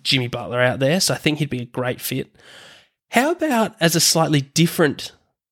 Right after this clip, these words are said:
team, what about if the Hawks made a move and they just flipped John Collins for Bogdanovic? I actually really like that as a move for both teams. You get great floor spacing in Atlanta,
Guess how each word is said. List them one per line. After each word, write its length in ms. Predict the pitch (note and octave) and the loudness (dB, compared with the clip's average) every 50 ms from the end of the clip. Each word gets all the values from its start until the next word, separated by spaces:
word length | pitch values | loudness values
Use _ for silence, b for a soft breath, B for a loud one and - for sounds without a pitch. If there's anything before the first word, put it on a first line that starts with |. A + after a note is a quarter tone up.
| _ _ - | _ _ -6
team, 440 | - - D3+ C3 A#2 A#2 A#2 B2+ C#3+ | -4 -2 -2 -2 -2 -4 -6 -6 -2
what 200 | D3+ E3 G#3+ C4+ | 0 0 2 2
about 200 | D4 D#4 D4 C#4+ | 2 2 0 0
if 120 | B3 - | 0 0
the 60 | F#3 | -2
Hawks 460 | D3 - - C3+ C3 D3+ E3+ - - | -2 0 2 2 2 2 2 0 -2
made 220 | G3+ F#3 E3 D#3 C3 | 0 2 2 2 2
a 60 | A#2+ | 2
move 340 | B2 A#2+ A2+ A2 A2+ - - | -2 -4 -6 -8 -10 -6 -2
and 140 | C#3 C#3 C#3 | 0 2 2
they 100 | C#3+ C#3+ | 2 0
just 160 | - C#3+ - | 0 -2 -6
flipped 760 | - - - - - - F#3+ F#3+ F#3+ F#3+ - - - - E3 | -6 -10 -16 -8 -2 0 2 2 2 2 -2 -10 -14 -12 -6
John 300 | - C#3+ C#3 C#3+ C#3+ C#3 | -2 0 2 2 2 2
Collins 480 | C3+ - - C3 C3 B2+ A#2+ B2 A#2 - | 0 -2 0 0 0 0 0 -2 -6 -8
for 140 | - B2+ | -8 -8
Bogdanovic? 800 | B2 - B2+ B2+ B2 - B2 B2+ C3 B2+ - - - - - - - _ _ - | -6 -6 -6 -6 -6 -6 -6 -4 -4 -4 -6 -8 -10 -10 -12 -12 -12 _ _ -4
I 140 | F#3 G#3 | -4 -2
actually 220 | C4 - - D#4 A#3 | 0 0 2 2 2
really 420 | E3+ E3+ F3 F#3+ F3+ E3+ E3 D3 | 2 4 4 4 6 6 4 4
like 280 | C3+ C3+ D3 D3 - - | 2 0 -2 -6 -6 -4
that 180 | - C3+ B2+ - | -4 -4 -4 -4
as 100 | C3 C3+ | -4 -2
a 40 | B2+ | 0
move 220 | B2+ C3 C3 C3 | 0 0 0 -2
for 180 | - - B2 B2 _ _ - | -4 -8 -14 -14 _ _ -6
both 420 | C3 C3 B2+ B2+ B2+ - - - | -4 -2 -2 -2 -4 -8 -12 -14
teams. 640 | - - - C3 C3 C#3 A#2+ - - - - - - B B B B B B B B B B B B B B B B B _ _ _ _ _ - | -12 -8 -6 -4 -4 -4 -4 -6 -10 -12 -12 -12 -12 B B B B B B B B B B B B B B B B B _ _ _ _ _ -4
You 100 | E3 D3+ | -2 0
get 240 | - F3+ B2+ E3 - | 0 0 -2 -2 -2
great 280 | - D#3 E3 E3+ - | -2 0 0 0 0
floor 300 | - - E3 D#3+ D#3 D#3 | -2 0 2 2 2 2
spacing 520 | D3+ - - D3 D3 C#3+ - D#3 C#3+ - C#3+ | 2 0 0 0 0 2 2 0 0 0 0
in 80 | C#3 | 0
Atlanta, 680 | B2+ A#2+ C3 B2+ B2+ B2+ C3+ C#3+ - F#3 G#3 A#3+ - | 0 2 0 0 0 0 -2 -2 0 -2 -2 -2 -4